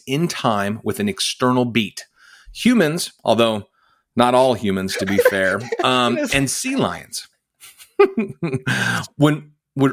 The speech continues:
Speaker 1: when researchers at the University of Santa Cruz, uh, rescued a stranded sea lion in two thousand thirteen, they found that she was very smart. Um, she was even able to learn how to dance. Though parrots can keep a rhythm, it was previously thought that only anim-, the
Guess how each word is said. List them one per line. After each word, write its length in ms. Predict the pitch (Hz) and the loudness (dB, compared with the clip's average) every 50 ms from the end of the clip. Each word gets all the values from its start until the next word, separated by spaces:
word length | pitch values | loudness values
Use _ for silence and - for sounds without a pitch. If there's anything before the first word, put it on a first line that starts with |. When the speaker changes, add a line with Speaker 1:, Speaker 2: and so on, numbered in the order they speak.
| - | 2
Speaker 1:
when 180 | - 131 135 135 | 2 2 4 4
researchers 580 | 143 185 208 - - 175 165 143 - 147 127 135 | 4 2 2 0 0 -2 -2 -2 -2 -2 0 0
at 140 | 131 127 | 0 0
the 80 | - 143 | 0 -2
University 440 | 156 147 151 143 151 143 - - 135 | 0 0 0 -2 -2 -2 -2 -4 -4
of 60 | 120 | -4
Santa 240 | - 135 123 120 110 | -2 -2 -2 -2 -2
Cruz, 460 | - - - 127 113 104 101 92 101 | -2 0 2 2 2 2 0 0 2
uh, 160 | 98 98 95 | 2 2 2
rescued 400 | 95 110 120 - - - 127 107 | 2 0 0 -2 -2 0 0 0
a 60 | 104 | 0
stranded 420 | 95 - - 117 123 135 143 143 143 | -2 -2 -2 -2 0 0 0 0 0
sea 140 | - 123 113 | -2 -2 -2
lion 280 | 110 104 101 98 98 | 0 0 0 0 0
in 180 | 104 - 98 90 | -2 -4 -6 -6
two 180 | - - 147 | -4 -4 -2
thousand 320 | 139 135 123 120 107 117 110 113 | 0 0 0 0 -2 -2 -2 -2
thirteen, 420 | 113 107 - - - 120 104 98 | -2 -2 -2 -4 -4 -2 -2 -2
they 100 | 95 95 | -2 -4
found 340 | - - 123 127 139 143 123 | -2 -2 0 0 2 0 0
that 100 | 98 - | -2 -2
she 220 | - - 135 127 | -2 -2 0 0
was 160 | 113 101 92 | -2 -2 -4
very 320 | 87 87 104 110 135 196 240 | -4 -4 -4 -2 0 0 0
smart. 380 | - - 127 107 87 92 - - _ - - - - - - _ | 0 2 2 2 0 0 -4 -10 _ -20 -20 -20 -20 -20 -8 _
Um, 260 | 107 107 107 107 107 101 | 0 2 2 2 0 0
she 140 | - - 131 | 0 2 2
was 180 | 131 123 - | 2 2 0
even 260 | 127 151 156 180 170 - 127 | -2 -2 -2 -2 -4 -2 -2
able 240 | 131 127 123 127 | 0 2 2 2
to 120 | 127 - 120 | 0 0 -2
learn 380 | 110 101 101 101 101 101 107 | -2 0 2 2 2 0 0
how 180 | 104 98 98 92 | -2 -4 -4 -4
to 100 | 87 87 | -4 -6
dance. 480 | 87 87 113 117 110 95 85 - - - | -4 -2 -2 -2 -2 -4 -6 -8 -6 -2
Though 140 | 110 107 | -2 -2
parrots 540 | 98 - - - 180 196 202 196 87 82 - - - - - - _ | -2 -2 0 2 2 4 4 2 0 -2 -6 -10 -14 -16 -18 -18 _
can 180 | - 120 104 95 | -2 -2 -2 -2
keep 320 | - - - 220 226 226 | -2 -2 0 0 2 4
a 80 | 240 175 | 2 2
rhythm, 460 | 120 107 87 82 90 90 - 117 - _ _ | 2 2 -2 -4 -8 -12 -14 -16 -20 _ _
it 80 | - 113 | -4 -2
was 140 | 110 104 | -2 -2
previously 540 | - - - 139 139 139 147 147 - - 139 127 | -4 -2 0 2 2 2 0 -4 -2 -2 -2 0
thought 260 | - 113 107 107 - | 2 2 2 2 0
that 140 | 107 107 - _ - | -2 -4 -6 _ -4
only 400 | 135 147 156 165 170 170 - - | -2 0 0 0 -2 -2 -4 -4
anim-, 320 | - 127 127 127 131 127 - | -4 -4 -2 -2 -2 -2 -4
the 100 | 104 - | -6 -6